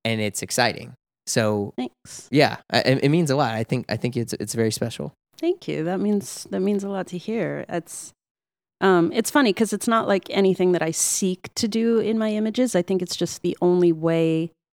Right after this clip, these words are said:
Speaker 2: I know how to do things. And it's funny listening to you,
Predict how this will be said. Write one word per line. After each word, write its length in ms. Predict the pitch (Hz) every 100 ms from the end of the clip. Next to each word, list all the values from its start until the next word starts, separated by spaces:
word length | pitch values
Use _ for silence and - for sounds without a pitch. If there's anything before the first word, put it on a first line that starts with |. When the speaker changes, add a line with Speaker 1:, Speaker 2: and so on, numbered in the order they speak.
| _ _ _ _ -
Speaker 2:
I 120 | 175
know 380 | 165 165 170 180
how 160 | 170 156
to 80 |
do 180 | 147 143
things. 380 | 143 - - -
And 80 | 170
it's 100 | 175
funny 260 | - 190 180
listening 380 | 175 170 180 165
to 160 | -
you, 340 | 180 185 175